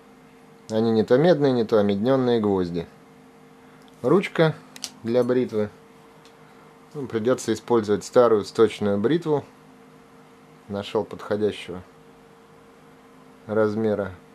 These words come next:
ручку. Ну, и в данный момент щас сниму все это и буду уже переставлять на непосредственно сам клинок. Так, пока все.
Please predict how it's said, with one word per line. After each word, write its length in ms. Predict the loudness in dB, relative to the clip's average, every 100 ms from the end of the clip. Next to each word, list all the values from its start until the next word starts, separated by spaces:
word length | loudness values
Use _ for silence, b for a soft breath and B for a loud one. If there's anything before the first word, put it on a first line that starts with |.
| -10
ручку. 480 | -8 -8 -6 -10 -10 -16 -20 -20 -20 -20 -20 -20 -20 -20 -20 -16
Ну, 180 | -8 -4
и 20 |
в 60 | 0
данный 260 | 2 2
момент 460 | 0 2 2 0 -6 -20 -20 B B B B -12 -10 -10 -10 -10 -18 -20 -6
щас 160 | -2 -2
сниму 480 | -2 -2 0 0 0
все 220 | 0 0
это 280 | 0 -4 -12 -18 -20 -20 -20 -20 -20 -20 -20 -20 B B B B -20 -12
и 120 | -8
буду 280 | -4 -2 -2
уже 200 | -4 -4
переставлять 800 | -4 -4 -4 0 0 0 -4 -8 -20 -20 -20 -20 -20 -20 -14
на 400 | -10 -10 -10 -14 -16 -12
непосредственно 640 | -4 -4 -4 -8 -6 -10
сам 240 | -4 -4 -4
клинок. 480 | -4 -2 -2 -6 -14 -20 -20 -20 B B B B B B B B B B B B B -20 -20 -14
Так, 280 | -14 -14 -10
пока 320 | -8 -4 -4
все. 360 | -4 -6 -6